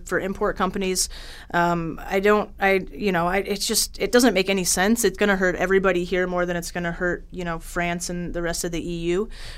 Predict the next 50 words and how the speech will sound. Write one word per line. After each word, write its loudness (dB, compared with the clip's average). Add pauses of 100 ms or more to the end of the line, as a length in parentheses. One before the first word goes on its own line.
(140)
We're 4
just 2
gonna 2
end 2
up 2
paying 0
double, 4
and, -2
you -4
know, -2
sales 2
will 4
obviously 2
decrease, 2
and 0 (540)
so 8
it's, 6
it's, 4
uh, 10
it's 2
kind 6
of 0
crazy 4
right 4
now. 2
So 4
we're 12
hoping 6
that 8
obviously 6
it 4
doesn't 0
go 2
through. 4
It, 4
it -2
would 2
be 0
enacted, 0
I 2
think, -4
on 0
January -2
fifteenth, -2 (320)
which -8
is -2
just 0
next -2
week. -4
So, 2